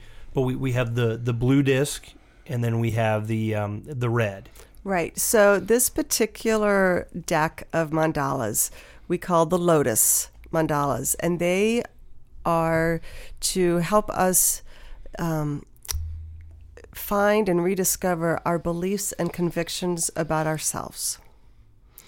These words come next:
Speaker 2: Um, this is not in a religious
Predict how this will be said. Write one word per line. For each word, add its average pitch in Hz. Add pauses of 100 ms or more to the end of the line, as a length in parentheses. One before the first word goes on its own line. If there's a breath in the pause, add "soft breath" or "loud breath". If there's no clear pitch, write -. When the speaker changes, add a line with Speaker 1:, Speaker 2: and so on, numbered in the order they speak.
(440 loud breath)
Speaker 2:
Um, 147
this 165
is 160
not 165
in 165
a 160
religious 165